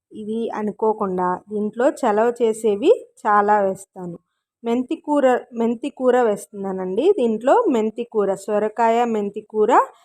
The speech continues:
మనకి నోటికి రుచిగా, ఒంటికి చలవ చేసే గుణాలు ఎక్కువ ఉంటాయి. మెంతి కూరలో ఫైబర్, ప్రోటీన్ ఎక్కువ. మెంతి కూర మనకి చల్లదనాన్ని కూడా ఇస్తుంది. మెంతి కూరలో విటమిన్ ఏ, బి, సి, డిలు కూడా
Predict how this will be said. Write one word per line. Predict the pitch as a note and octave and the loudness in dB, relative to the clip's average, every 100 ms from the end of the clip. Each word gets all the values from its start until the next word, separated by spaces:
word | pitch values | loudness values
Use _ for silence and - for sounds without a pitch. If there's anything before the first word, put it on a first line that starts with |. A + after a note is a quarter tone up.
| _ - | _ -8
మనకి | A3 G#3+ G#3 D4 A4+ | -4 -4 -2 2 4
నోటికి | C4+ A3 A3 B3+ A#3+ | 4 0 -2 -4 -4
రుచిగా, | G#3+ G#3 - G#3+ B3+ G#4 B4 _ _ _ _ _ | -2 -4 -6 -2 2 2 0 _ _ _ _ _
ఒంటికి | A3+ A3 A3+ B3 | -6 -6 -4 -6
చలవ | B3+ A#3+ G3+ G#3+ A3 | -6 -4 0 0 0
చేసే | A3 G#3+ G#3+ | 0 0 -4
గుణాలు | F#3+ G3 F#3 F#3 D4+ C5 - _ - | -4 -4 -2 0 2 2 0 _ -8
ఎక్కువ | A3 - A#3 G#3+ | -8 -4 -2 0
ఉంటాయి. | F3 E3+ E3 - _ _ - | -2 -6 -6 -8 _ _ -8
మెంతి | A#3+ B3+ C4 | -2 0 0
కూరలో | E4+ E4+ D4 C4 A#3+ | -2 0 2 4 4
ఫైబర్, | A#3+ - A#3 A3+ A3 B3 - - | 2 2 4 4 4 2 2 -8
ప్రోటీన్ | G#3+ A3+ A3+ B3 | -6 -2 -2 -2
ఎక్కువ. | A#3+ A3+ - F#3+ F3 _ _ _ - | -6 -6 -6 -4 -4 _ _ _ -8
మెంతి | A#3 B3 C4+ | -4 -2 -4
కూర | - D#4 D4 B3+ A#3+ - | -2 2 6 8 8 4
మనకి | A3+ A3 A#3 E4 | 0 -2 0 0
చల్లదనాన్ని | F4+ A#3 G#3+ A3 A3+ A3 G#3+ | 2 2 4 2 4 2 2
కూడా | G#3 G#3+ C4 | -2 2 4
ఇస్తుంది. | A3 A3 F#3 E3+ E3 _ _ _ - | 4 0 -10 -8 -8 _ _ _ -6
మెంతి | A3 A3 | -6 -4
కూరలో | B3 B3 A#3 A#3 E4 C5+ - _ - | -2 0 2 4 2 2 -6 _ -12
విటమిన్ | A3 G#3+ A3 G#3+ | -6 -2 0 2
ఏ, | G#3+ A3 A#3+ C4+ | 4 6 6 4
బి, | G3+ G#3 G#3+ A#3+ | 0 -4 -2 -4
సి, | B3 - A3 | -6 -4 0
డిలు | G#3+ G#3+ G#3 | 2 0 0
కూడా | G#3+ G#3+ G#4 | -2 2 2